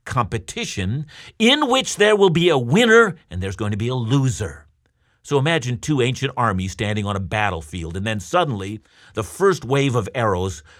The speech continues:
followed by both sides running at each other, shields brandished, swords and spears in place. Great contest is engaged, and before the day is done, one army will stand in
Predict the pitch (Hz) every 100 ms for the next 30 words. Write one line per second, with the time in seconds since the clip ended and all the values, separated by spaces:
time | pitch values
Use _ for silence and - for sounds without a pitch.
0 | _ _ - 143 139 107 110 92 131 135
1 | - 113 104 104 - 95 98 165 196 135
2 | 95 90 - 101 80 - _ - - 185
3 | 120 92 85 117 131 110 82 73 - -
4 | - - - 175 147 127 104 98 - 139
5 | 98 92 85 73 104 69 - - 80 151
6 | 151 - - _ - - 127 110 87 78
7 | - - 98 95 95 120 95 82 110 95
8 | - - 131 - 147 175 135 131 165 151
9 | 85 95 78 85 85 _ _ - 104 170
10 | 226 190 170 165 110 110 - 123 120 107